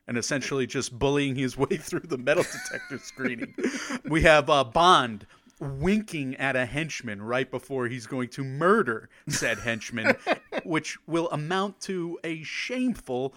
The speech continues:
Speaker 1: product placement for British Airways.
Speaker 2: Nice.
Speaker 1: So we got that going on in Moonraker. We got this, this parody of a,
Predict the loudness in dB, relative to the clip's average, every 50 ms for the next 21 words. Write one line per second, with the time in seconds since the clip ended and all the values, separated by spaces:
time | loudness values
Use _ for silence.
0 | -18 _ -4 -2 0 2 2 2 0 -2 -6 _ -8 -4 -4 -2 -2 -2 -4 -4
1 | -6 -8 -8 -10 -14 -20 _ _ -4 -4 -2 0 0 0 0 0 -6 -6 -4 -4
2 | 0 0 2 2 0 0 -2 -4 -12 -14 -16 -18 -18 -20 -10 4 8 10 10 10
3 | 10 8 6 6 6 6 6 4 2 -4 _ 0 0 2 4 4 2 2 2 0
4 | 2 2 2 0 0 0 0 2 2 2 0 0 0 -2 -2 -4 -4 -2 -2 -4
5 | -2 -2 -4 -4 -4 -8 -6 -4 0 0 0 -2 -2 _ -6 -4 -4 -6 -10 -12
6 | -14 -18 -20 -20 _ _ -8 -8 -8 -8 -2 0 0 0 2 0 0 0 0 0
7 | -2 -4 -4 -4 -4 -6 -2 -2 -2 0 0 -2 0 0 -2 -4 -6